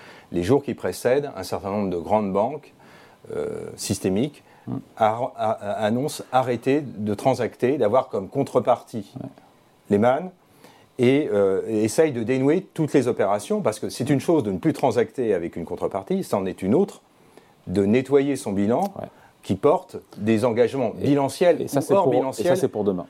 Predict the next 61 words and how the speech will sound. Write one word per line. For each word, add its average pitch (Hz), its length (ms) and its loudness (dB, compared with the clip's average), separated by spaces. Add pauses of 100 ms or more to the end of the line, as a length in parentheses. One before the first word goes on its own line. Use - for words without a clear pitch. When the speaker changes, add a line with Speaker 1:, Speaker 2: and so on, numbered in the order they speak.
(140)
Speaker 1:
Et 113 100 0
ça, 262 160 2
c'est 120 140 -10
pour 101 140 -10
demain. 85 280 -10
Voilà, 87 240 -4
c'est 82 80 -4
Speaker 2:
Ouais. 90 60 -2
Speaker 1:
ça. - 160 -8 (140)
Et 101 100 -2
c'est - 120 -6
ce - 80 -4
qu'il 110 100 0
faut 107 120 -2
retenir, - 320 -8
ouais. - 120 -4
Speaker 2:
Ouais. - 60 -4 (100)
En 104 100 -2
tout 113 100 0
cas, 117 140 2
pour 101 160 -10
l'instant, 92 500 -4 (180)
au - 60 -8
moment 92 160 0
où 85 60 -4
on 87 40 -8
se - 120 -18
parle, 127 360 2
les 110 200 0
autorités 95 600 0
ont 92 100 0
fait - 180 -4
vraiment 101 300 -2
tout - 180 -12
ce - 100 -12
qu'il - 140 -6
fallait. 156 360 0
Je 95 60 -12
veux 95 80 -4
dire, 92 140 0
Speaker 1:
Non, 120 80 2
Speaker 2:
là, 101 160 2 (120)
Speaker 1:
pas, 147 240 -2
non. 107 160 -4
Speaker 2:
non. 139 320 2
Speaker 1:
Non, 127 160 -4
non. 98 300 -6
Speaker 2:
On, 117 160 2
on, 131 140 2
elles 113 180 0
auraient 110 80 0
pu - 80 -8
en 139 60 -6
faire - 180 -8
plus. - 460 -10
Speaker 1:
Bien - 80 0
sûr. 220 220 -6 (480)
Speaker 2:
Mais 104 200 0
quoi 110 120 2
de - 60 -2
plus ? - 380 -12